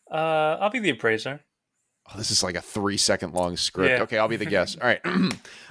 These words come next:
Speaker 2: Uh, so I'm the guest. Sean's the appraiser. Action. Uh, I bought a Paul Revere spoon, uh, in that's been in the family for many, many generations.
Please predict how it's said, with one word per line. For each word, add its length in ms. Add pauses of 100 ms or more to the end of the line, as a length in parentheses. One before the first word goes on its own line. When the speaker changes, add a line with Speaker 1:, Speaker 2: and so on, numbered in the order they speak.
Speaker 2:
Uh, 480
so 140
I'm 120
the 60
guest. 300
Sean's 240
the 80
appraiser. 640 (260)
Action. 280 (1000)
Uh, 180
I 60
bought 220
a 20
Paul 220
Revere 320
spoon, 560
uh, 400 (180)
in 180
that's 160
been 200
in 80
the 80
family 280
for 120
many, 480
many 260
generations. 800